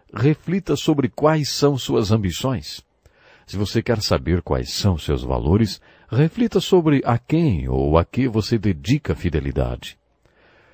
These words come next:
O que ou a quem você serve todos os dias? Quando você começa a pensar sobre essas coisas, começa a enfocar os seus valores. Muito bem, a primeira coisa deve ser:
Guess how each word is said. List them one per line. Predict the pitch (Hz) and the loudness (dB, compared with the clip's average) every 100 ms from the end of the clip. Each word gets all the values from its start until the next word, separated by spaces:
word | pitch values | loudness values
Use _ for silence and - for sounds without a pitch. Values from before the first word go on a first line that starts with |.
| _ _ - | _ _ -2
O | 127 | -2
que | - 208 196 | 0 2 4
ou | 80 87 117 69 67 | 6 6 6 2 0
a | 76 | -2
quem | - 82 90 | 0 0 2
você | 104 110 117 | 0 -2 -2
serve | - 160 95 80 | 0 -2 -2 -2
todos | 90 73 | -2 -2
os | 69 67 | -8 -4
dias? | 95 185 - - _ _ _ _ _ - | 0 -2 -4 -14 _ _ _ _ _ -10
Quando | 69 65 | -8 -6
você | 71 101 | -4 -2
começa | - 85 92 - | 0 0 0 0
a | |
pensar | 92 90 - 107 | -2 -2 0 -2
sobre | 98 82 69 64 | -2 -4 -2 -2
essas | 69 87 | -2 -4
coisas, | - 95 90 107 - _ _ | 2 2 2 -2 -4 _ _
começa | 170 185 190 185 | -2 0 2 0
a | |
enfocar | 170 175 - 120 | 2 2 2 -2
os | 120 | 0
seus | 135 107 | 0 0
valores. | 139 101 95 87 - - _ _ _ _ _ _ - _ _ - | -2 -2 -2 -4 -12 -20 _ _ _ _ _ _ -20 _ _ 0
Muito | 120 110 | 0 2
bem, | 85 67 _ - | -2 -4 _ -4
a | 92 | -4
primeira | 117 135 143 | 0 2 2
coisa | - 127 85 | 4 2 2
deve | 76 71 | -2 -2
ser: | - 78 65 | -2 -2 -4